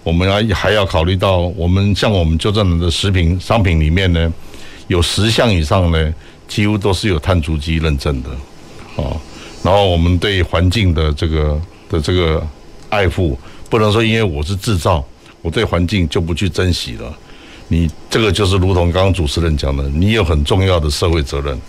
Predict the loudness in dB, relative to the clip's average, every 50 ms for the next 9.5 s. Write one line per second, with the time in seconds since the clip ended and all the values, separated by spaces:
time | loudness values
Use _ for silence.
0 | -18 -18 -18 -18 -18 -16 -16 -18 -18 -16 -6 -2 -2 -2 0 0 0 0 0 2
1 | 2 2 2 2 2 2 0 0 2 2 2 2 2 0 0 -2 -2 0 0 0
2 | 2 2 2 2 2 2 0 0 0 0 2 2 2 2 2 0 -2 -4 -6 -10
3 | -18 -20 -20 -20 -20 -20 -20 -10 -4 -2 0 0 0 -2 -4 -2 -2 0 2 2
4 | 2 2 0 0 -2 -4 -6 -12 -18 -16 -18 -16 -4 -2 0 2 4 4 2 2
5 | 2 0 -2 0 2 0 0 2 0 -2 0 0 0 -2 -2 -2 -4 -4 -6 -4
6 | -4 -6 -8 -8 -10 -10 -10 -10 -8 -6 -4 -2 0 2 2 2 2 2 2 2
7 | 0 0 0 0 0 2 2 2 2 0 0 -2 -6 -12 -20 -20 -20 -20 -20 -20
8 | -20 -20 -20 -20 -20 -20 -20 -8 -4 -2 0 2 2 2 2 2 2 2 2 2
9 | 2 2 2 -2 -2 -4 -4 -4 -4 -8